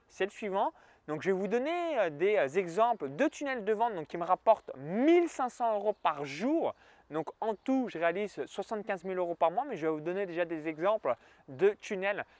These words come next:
qui me rapportent mille cinq cents euros par jour. Donc c'est tout bête, ça va vous permettre de l'implémenter dans votre business et puis de commencer vos premières dizaines ou centaines d'euros au quotidien en fonction de la taille de votre business aujourd'hui, si vous êtes débutant ou confirmé. Donc il y a le lien à l'intérieur de la vidéo YouTube.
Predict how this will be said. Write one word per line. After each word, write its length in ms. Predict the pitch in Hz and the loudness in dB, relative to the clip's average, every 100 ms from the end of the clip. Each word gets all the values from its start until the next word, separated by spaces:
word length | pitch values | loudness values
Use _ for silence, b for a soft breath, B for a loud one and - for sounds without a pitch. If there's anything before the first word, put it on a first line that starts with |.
| _ | _
qui 80 | 170 | -4
me 80 | |
rapportent 380 | 160 160 180 - | 2 2 2 -2
mille 120 | 196 | -6
cinq 140 | 214 208 | -6 -8
cents 160 | - | -6
euros 160 | 185 170 | -4 -4
par 180 | 165 156 | -2 -2
jour. 140 | 233 | -2
Donc 140 | 247 156 | -4 -4
c'est 200 | - 320 | -2 0
tout 120 | 302 | 2
bête, 300 | 196 254 - | 4 2 0
ça 400 | 127 - _ - | -6 -6 _ -2
va 20 | |
vous 60 | 165 | 2
permettre 520 | 196 185 202 202 175 | 4 4 2 -4 -10
de 180 | 131 196 | 2 4
l'implémenter 560 | 233 226 208 196 208 202 | 4 2 -2 -2 -2 -2
dans 80 | |
votre 160 | 170 156 | -2 -4
business 360 | 165 170 220 190 | -6 -2 -2 -2
et 40 | |
puis 140 | 139 143 | -8 -8
de 80 | |
commencer 420 | - 165 165 - 190 | -4 -4 -4 -2 -2
vos 160 | 156 | -2
premières 480 | - 175 165 180 160 - | -6 -6 -4 -4 -6 -10
dizaines 640 | 135 139 180 180 185 196 151 | -14 -8 -6 0 2 2 0
ou 40 | |
centaines 460 | - 180 - 180 160 | -6 -6 -4 -4 -4
d'euros 320 | 165 170 180 b b - | -2 0 -2 b b 2
au 120 | 330 | 4
quotidien 500 | - 311 - 214 240 | 4 -2 -2 -4 0
en 80 | 220 | 0
fonction 380 | - 175 - 214 | 0 -6 -4 -2
de 60 | |
la 100 | 180 | 2
taille 220 | 156 190 175 | 4 2 0
de 80 | |
votre 160 | 151 147 | -2 -6
business 400 | 156 160 170 - - | -6 -6 -8 -6 -2
aujourd'hui, 500 | 180 165 143 208 320 b b | 0 0 0 0 0 b b
si 140 | 190 | -8
vous 140 | 156 | -2
êtes 160 | 160 143 | -2 0
débutant 520 | 170 165 170 185 180 - | -4 -4 -4 -2 -2 -4
ou 200 | 190 202 b b b | -2 -2 b b b
confirmé. 600 | 185 - 170 175 233 311 b b | -4 0 0 2 0 -2 b b
Donc 120 | 156 | 0
il 40 | 190 | 4
y 20 | |
a 40 | |
le 100 | 185 | 6
lien 220 | 202 247 320 | 4 2 0
à 40 | |
l'intérieur 200 | 294 254 | 0 2
de 40 | |
la 60 | 214 | 2
vidéo 240 | 196 185 | 2 -2
YouTube. 340 | 196 190 285 | -2 0 2